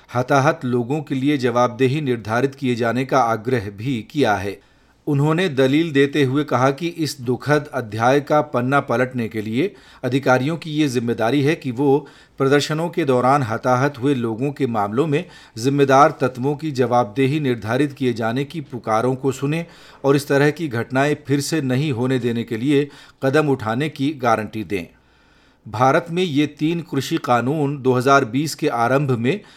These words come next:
बाजार का विनियमीकरण करने के लक्ष्य से पारित किए गए थे, जब कोविड नाइनटीन महामारी भी चरम पर थी। इन कानूनों की व्यापक पैमाने पर ये कहते हुए आलोचना हुई थी कि इन्हें प्रभावित समुदायों के साथ समुचित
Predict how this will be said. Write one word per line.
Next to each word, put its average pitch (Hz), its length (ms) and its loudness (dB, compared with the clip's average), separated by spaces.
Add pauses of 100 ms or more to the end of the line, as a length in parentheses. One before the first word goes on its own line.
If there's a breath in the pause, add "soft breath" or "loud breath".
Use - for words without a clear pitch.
(240 loud breath)
बाजार 131 500 4
का 175 200 2
विनियमीकरण 139 1080 0
करने 127 380 -2
के 151 120 -2
लक्ष्य 131 420 0
से 147 160 -2
पारित 127 360 0
किए 120 200 -4
गए 120 200 0
थे, 147 240 -2 (360 loud breath)
जब 139 220 2
कोविड 151 280 0
नाइनटीन 147 420 0
महामारी 123 580 0
भी 123 320 -4
चरम 127 300 0
पर 107 180 -6
थी। - 300 -14 (460 soft breath)
इन 151 140 -4
कानूनों 147 500 2
की 185 200 -6
व्यापक 139 440 2
पैमाने 127 400 0
पर 147 200 0
ये 139 200 0
कहते 135 360 -2
हुए 135 200 0
आलोचना 127 500 -2
हुई 110 220 -2
थी 160 240 -6 (300 loud breath)
कि 156 200 2
इन्हें 147 260 0
प्रभावित 127 460 0
समुदायों 123 540 0
के 147 140 -4
साथ 127 380 2
समुचित 123 680 -4